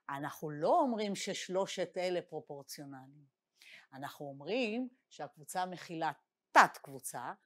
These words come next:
של שניים, שהשניים פרופורציונליים, לכן תת הקבוצה תלויה לינארית.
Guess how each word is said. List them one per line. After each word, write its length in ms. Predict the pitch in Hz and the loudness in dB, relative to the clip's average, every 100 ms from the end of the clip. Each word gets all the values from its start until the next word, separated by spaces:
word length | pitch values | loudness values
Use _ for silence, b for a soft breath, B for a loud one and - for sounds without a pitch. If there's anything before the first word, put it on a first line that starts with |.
| _ - | _ -16
של 320 | - 214 185 | -4 -2 0
שניים, 600 | - 247 392 359 190 139 - _ - | 2 6 8 8 6 0 -12 _ -14
שהשניים 760 | - 147 - - 202 285 302 | -12 -10 -8 -2 4 6 6
פרופורציונליים, 960 | 285 - 262 254 247 254 359 269 233 196 | 4 6 4 4 2 4 4 4 0 -4
לכן 380 | 175 - 226 220 - | -6 -6 -6 -6 -2
תת 240 | 226 214 175 | 0 0 -4
הקבוצה 500 | - 175 170 175 156 | -10 -10 -6 -6 -6
תלויה 360 | 151 147 143 | -8 -12 -12
לינארית. 540 | 139 143 135 135 135 | -14 -16 -14 -16 -16